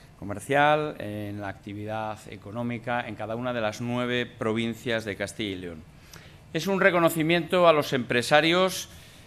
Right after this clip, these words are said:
eh, de los empresarios para los empresarios, que tiene ese doble mérito de poner en valor, por un lado, el esfuerzo, el éxito de vuestros propios compañeros, y eso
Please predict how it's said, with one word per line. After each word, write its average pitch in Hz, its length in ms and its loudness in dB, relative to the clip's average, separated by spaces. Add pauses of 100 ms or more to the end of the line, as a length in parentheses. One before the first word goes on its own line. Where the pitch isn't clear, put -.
(140)
eh, 113 760 -2
de 107 220 -8
los 113 200 -6
empresarios 147 640 0
para 165 380 6
los 120 240 0
empresarios, 131 800 4
que 110 160 -2
tiene 123 320 0
ese 127 200 -4
doble 113 280 0
mérito 160 580 -2 (480)
de 120 140 -2
poner 131 280 2
en 156 120 2
valor, 147 260 6
por 127 160 -2
un 135 80 0
lado, 139 320 4 (220)
el 110 100 -8
esfuerzo, 175 680 2 (680)
el 127 240 4
éxito 139 640 2
de 104 140 -4
vuestros 110 400 -6
propios 131 640 -2 (320)
compañeros, 139 880 0
y 110 80 -8
eso 123 560 -2